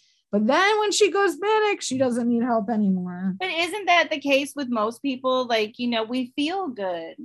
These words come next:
Speaker 2: We feel good. And it's also pretty typical with newly medicated people. Like, either they go manic and they're like,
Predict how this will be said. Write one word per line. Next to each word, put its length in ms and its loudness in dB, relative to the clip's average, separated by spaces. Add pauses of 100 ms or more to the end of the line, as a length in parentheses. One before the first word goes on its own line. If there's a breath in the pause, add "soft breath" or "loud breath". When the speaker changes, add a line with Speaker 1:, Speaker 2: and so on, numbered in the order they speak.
(200)
Speaker 2:
We 320 -4
feel 420 -4
good. 640 -4
And 340 0 (920)
it's 180 0
also 400 -2
pretty 300 -6
typical 500 -4
with 200 -4
newly 380 -2
medicated 720 -4
people. 460 -10
Like, 220 -8 (400)
either 260 -4
they 160 -2
go 240 2
manic 460 -2
and 100 -4
they're 140 -4
like, 140 -4